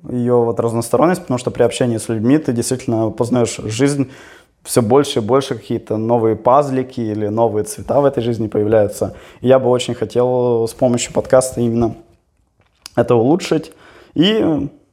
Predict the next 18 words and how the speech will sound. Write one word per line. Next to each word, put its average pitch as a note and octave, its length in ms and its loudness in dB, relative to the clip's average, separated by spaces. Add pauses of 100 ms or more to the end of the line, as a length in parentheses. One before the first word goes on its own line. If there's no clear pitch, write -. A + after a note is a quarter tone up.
(120)
находить, C#3+ 420 0
да, D#3+ 140 6
наверное, C3 360 4
других A#2+ 340 -2
людей, C3 380 0
и - 120 -6
через A2 280 -4
это B2+ 400 4
лучше B2+ 320 -2
находить B2 320 -6
себя. C3+ 380 -2 (1080)
Потому G#2+ 380 -2
что G#2+ 800 2 (240)
именно A#2+ 500 0
когда A#2 160 0
мы A#2 120 0
что-то A2+ 280 -4
делаем, C#3 840 2